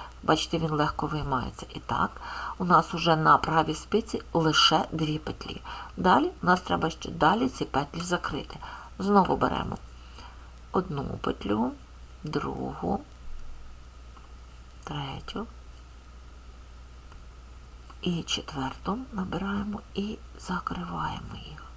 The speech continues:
Одну хвилиночку наберу. Так, є. Набрали,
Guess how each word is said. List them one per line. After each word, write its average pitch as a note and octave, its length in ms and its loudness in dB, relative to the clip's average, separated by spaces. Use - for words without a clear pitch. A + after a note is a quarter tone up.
Одну - 300 -10
хвилиночку - 760 -8
наберу. D#3 440 -6
Так, - 380 -8
є. D2 240 -8
Набрали, D#3 540 -2